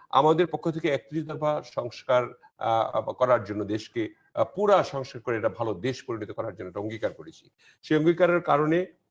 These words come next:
আহ, আমার মনে হয় যে, আহ, দেশের সব অংশের মানুষের জন্য একটি অন্তর্ভুক্তিমূলক কল্যাণমুখী শাসনের পথ তৈরি করবে।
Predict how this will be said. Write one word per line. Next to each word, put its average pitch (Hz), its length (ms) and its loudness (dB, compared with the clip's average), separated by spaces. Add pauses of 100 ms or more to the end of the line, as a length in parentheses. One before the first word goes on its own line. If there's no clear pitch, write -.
(100)
আহ, 123 360 2
আমার 127 220 6
মনে 131 220 4
হয় 139 200 4
যে, 120 280 2 (340)
আহ, 110 60 0
দেশের 120 320 -2
সব 185 340 2
অংশের 147 320 0
মানুষের 113 360 -4
জন্য 113 240 -4
একটি 107 380 -8 (100)
অন্তর্ভুক্তিমূলক 120 920 0
কল্যাণমুখী 135 600 0
শাসনের 139 380 -8 (100)
পথ 127 140 2 (100)
তৈরি 160 160 2
করবে। 170 340 -2